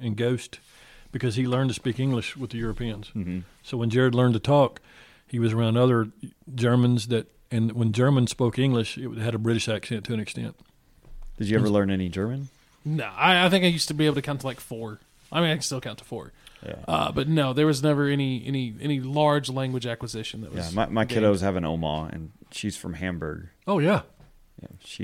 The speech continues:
Speaker 2: she
Speaker 1: Well, up
Speaker 2: passed
Speaker 1: north.
Speaker 2: away a couple of years ago, but she, um, speaks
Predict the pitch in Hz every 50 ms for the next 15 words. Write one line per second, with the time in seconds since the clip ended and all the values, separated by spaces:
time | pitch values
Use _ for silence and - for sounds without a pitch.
0 | 95 92 - - _ _ _ - 143 139 143 151 - 113 104 - - 104 101 98
1 | 92 - - _ _ _ _ _ _ - - 92 - 90 87 85 85 87 87 90
2 | 95 95 92 82 90 82 85 82 82 82 82 85 78 - - _ _ _ _ _
3 | _ _ _ _ _ _ _ _ _ - - - 107 104 101 92 87 80 76 73
4 | 50 50 - - - - - - - _ - - - - - - 101 95 - -
5 | - - - - -